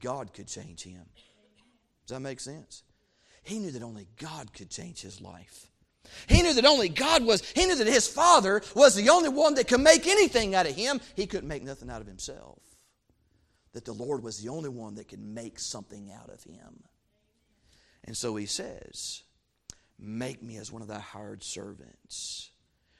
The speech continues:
Verse twenty, the Bible says, "And he arose, and he came to his father." I like that.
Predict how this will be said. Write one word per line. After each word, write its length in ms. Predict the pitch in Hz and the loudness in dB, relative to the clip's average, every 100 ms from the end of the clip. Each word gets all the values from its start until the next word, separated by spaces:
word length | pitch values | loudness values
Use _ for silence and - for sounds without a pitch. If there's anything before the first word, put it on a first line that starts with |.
| _ _ - | _ _ -10
Verse 260 | 123 120 | -6 -6
twenty, 360 | - 143 107 90 | -8 -12 -14 -14
the 100 | 90 | -4
Bible 320 | 117 123 117 | -2 0 -4
says, 300 | - 110 104 | -8 -8 -10
"And 120 | 92 | -12
he 140 | 107 160 | -12 -14
arose, 720 | 165 92 85 101 123 - - _ _ _ _ _ _ _ _ _ | -12 -14 -14 -16 -16 -16 -18 _ _ _ _ _ _ _ _ _
and 120 | 110 107 | -16 -14
he 80 | |
came 300 | 101 120 127 117 | -14 -14 -12 -12
to 120 | 107 | -10
his 180 | 95 - | -10 -10
father." 480 | 98 95 90 87 _ _ _ _ _ _ _ _ _ _ _ _ _ _ _ _ _ _ _ _ _ _ - | -12 -18 -18 -20 _ _ _ _ _ _ _ _ _ _ _ _ _ _ _ _ _ _ _ _ _ _ -14
I 60 | |
like 260 | 101 95 90 | -12 -12 -14
that. 260 | 92 85 | -20 -20